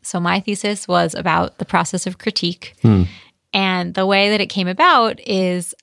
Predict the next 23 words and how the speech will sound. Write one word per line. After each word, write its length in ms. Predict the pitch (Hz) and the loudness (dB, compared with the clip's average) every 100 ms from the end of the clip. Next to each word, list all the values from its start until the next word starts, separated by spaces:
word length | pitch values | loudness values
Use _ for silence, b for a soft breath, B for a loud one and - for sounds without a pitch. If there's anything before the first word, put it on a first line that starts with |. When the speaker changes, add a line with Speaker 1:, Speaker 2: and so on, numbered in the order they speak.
| - | -2
Speaker 1:
I 760 | 196 196 196 190 190 196 202 b b b b _ _ - | 2 2 2 2 0 0 -2 b b b b _ _ 0
thought 220 | 226 233 | 4 4
I 40 | |
was 140 | 233 214 | 2 0
gonna 160 | 190 | 0
be 80 | 185 | 0
doing 180 | 180 175 | 0 0
something 340 | - 175 175 | -2 -4 -2
else. 400 | 175 - 190 - - | -2 -4 -4 -10 -6
And 200 | 180 180 | 0 0
your 80 | 175 | 0
final 520 | - 190 190 190 185 180 | 0 2 4 2 0 0
year, 440 | 185 175 175 190 - _ - | 2 4 4 0 -6 _ -2
there's 160 | 208 180 | 0 0
a 40 | |
presentation 680 | - 196 196 196 196 - 180 | -2 -2 0 0 0 0 0
that 100 | 190 | 0
you 100 | 190 | 0
give 420 | 190 180 175 - | 2 2 0 -4
to 460 | - 185 175 180 180 | 0 2 4 2 2
all 140 | 190 190 | 2 2
the 40 | |
faculty, 680 | - 175 - 208 277 294 | 0 -2 -2 -4 -2 -2